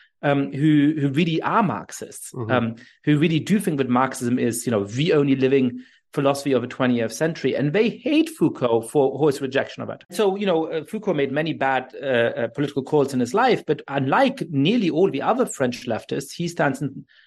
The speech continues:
Speaker 1: solidarity, uh, with Solidarność, with a Polish trade union movement that
Speaker 2: Mm.
Speaker 1: ends up bringing down the, the, the communist regime there, right? So, so, so, so this is not a superficial point for him. So, so, so that's an important difference.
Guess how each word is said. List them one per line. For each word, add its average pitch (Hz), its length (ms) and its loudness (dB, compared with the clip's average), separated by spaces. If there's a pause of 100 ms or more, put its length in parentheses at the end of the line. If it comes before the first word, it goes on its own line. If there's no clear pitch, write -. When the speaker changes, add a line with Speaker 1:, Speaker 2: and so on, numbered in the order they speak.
(120)
Speaker 1:
solidarity, 147 1080 2
uh, 120 280 0 (460)
with 143 220 2
Solidarność, 185 720 0
with 131 200 0
a 139 40 -4 (240)
Polish 135 380 2 (300)
trade 175 200 2
union 131 220 2
movement 120 360 -2
that 131 100 -2
Speaker 2:
Mm. 120 60 -2
Speaker 1:
ends 123 180 2
up 131 240 0
bringing 131 260 0
down 135 380 2
the, 131 400 2
the, 135 100 -2
the 127 140 -6
communist 143 400 -4
regime 160 340 -2
there, 90 220 -6
right? 131 240 0
So, 147 260 0
so, 151 180 -2
so, 151 220 -2
so - 160 -6
this 240 160 0
is 220 140 -6
not 180 220 4
a 160 40 2
superficial 135 800 0 (300)
point 127 260 2
for - 160 -8
him. - 280 -14
So, 143 180 2
so, 151 180 0
so - 140 -4
that's 220 240 2
an 214 40 0
important 143 460 -2
difference. - 380 -10